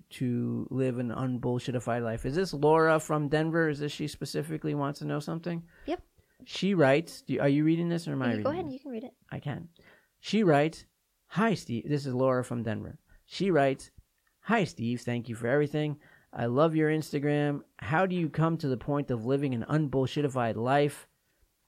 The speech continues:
Speaker 1: See, she says, "I love new words, by the way." It's a new word.
Speaker 2: <laughs>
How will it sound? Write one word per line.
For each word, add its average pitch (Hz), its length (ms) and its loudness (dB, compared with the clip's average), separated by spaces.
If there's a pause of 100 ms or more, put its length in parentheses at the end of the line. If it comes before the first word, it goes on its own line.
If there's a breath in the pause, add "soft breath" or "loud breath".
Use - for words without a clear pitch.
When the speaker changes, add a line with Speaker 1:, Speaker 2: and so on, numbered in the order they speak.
(340)
Speaker 1:
See, 208 320 2
she - 260 -6
says, 117 300 -2
"I - 160 -6
love 127 260 -2
new 147 220 0
words, 156 340 0
by 107 220 -6
the 104 100 -6
way." 110 240 -6
It's - 140 -12
a 139 40 -8
new 202 260 4
word. 220 540 10
Speaker 2:
<laughs> 320 40 0